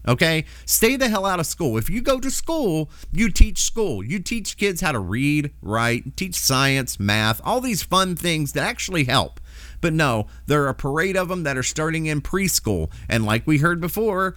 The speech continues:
what are they talking about in preschool? Oh, we're gonna have pronoun day. We're gonna teach these kids how to destroy the English language because we don't care about actually educating them on anything. Anything.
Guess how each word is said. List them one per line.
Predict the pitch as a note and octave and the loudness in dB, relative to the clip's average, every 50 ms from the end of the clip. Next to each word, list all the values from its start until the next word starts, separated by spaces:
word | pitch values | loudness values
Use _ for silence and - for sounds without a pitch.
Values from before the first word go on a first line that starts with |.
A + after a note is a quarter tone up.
| - - | -8 -6
what | - D#3+ G3+ G#3 | -4 -4 -2 -2
are | |
they | F#3+ G3+ F3+ | -2 -2 0
talking | F3 G3+ E3+ F3+ | 0 0 0 0
about | D#3+ D3 C#3 C3+ | 0 0 0 0
in | B2 G#2+ | -2 -2
preschool? | - - C3+ A2 - - B2+ - | -2 -2 -2 -2 -2 -4 -4 -4
Oh, | - D#3+ A#3 | -2 -2 -2
we're | A3 A3+ A#3+ | -2 -2 -4
gonna | A3 G#3+ G3+ F#3 F3+ | -4 -2 -2 0 0
have | F3 D#3+ D3 C3 - | 0 0 -2 -4 -6
pronoun | - - E3 F#3 G#3+ G3 E3 C3+ A2 G#2 G2 | -4 -4 -2 -2 0 0 -2 0 0 0 0
day. | E2+ G2 F2+ F#2 | 0 0 0 0
We're | A#2+ D#3+ | -2 -4
gonna | F#3 B3+ C4 A3+ | -4 -4 -4 -4
teach | - - - F3 D3+ - - | 0 2 2 2 2 0 -2
these | D#3 E3+ D#3 D3 | -2 0 -2 -2
kids | - - - - D3+ D3 D3 - | -4 -4 -2 0 0 0 0 -2
how | - C#3 D3+ D#3+ | 0 0 0 0
to | - - G3 | 0 -2 -2
destroy | E3+ D3 G3+ A3+ G3 - - - - G#3+ C4 D#4 D#4+ D#4 A#3+ G3 G3 G3 - - - - - - | 0 0 2 2 2 2 2 0 0 0 0 0 2 2 2 2 2 0 -2 -6 -12 -14 -8 -4
the | D#3 E3+ F#3 | -2 -2 0
English | G3+ F#3+ F#3+ F3+ E3 - | 0 0 0 0 0 0
language | - E3+ F3+ F3 F3 D3+ D3+ D3+ D3 - | 0 0 0 0 0 0 0 0 0 -2
because | D3+ D#3 - F3+ D3+ D3 | -2 -2 -2 -2 0 0
we | F3 G3+ | 0 0
don't | G#3 A3 G3 - | -2 -2 -4 -4
care | - - G3 G3+ G3+ F#3+ E3 | 0 2 2 2 2 2 0
about | D3+ D3+ D3 - - | 0 0 -2 0 0
actually | C#3 D#3 C#3+ - - D#3 E3 C#3+ - - | 0 0 0 0 -2 -2 -2 -2 0 0
educating | D#3 F3 D3+ C3+ D3 C#3+ - - C#3 C#3 C3 C3+ C3 | 2 2 2 2 0 -2 0 0 0 2 2 2 2
them | B2+ B2+ B2 B2+ - | 2 2 0 0 0
on | A#2 B2 A#2+ - - - - - | 0 0 -2 -2 -8 -16 -10 -2
anything. | - G#3+ A#3 A3+ A3+ G#3+ G3 E3 - - - A2 G2+ D#2+ D2 D2 C#2+ - - - - - - - - - - - - - - - - - - | 2 2 4 4 4 2 2 0 -2 -2 -2 0 0 0 -2 -4 -6 -8 -12 -16 -16 -16 -16 -16 -16 -18 -18 -20 -18 -16 -16 -14 -14 -8 0
Anything. | - A3+ B3 B3 A#3+ A#3 G#3 D3+ - D3 B2 G2+ F2+ D2 B1 - | 2 4 4 6 4 2 2 2 2 2 2 2 0 -2 -6 -10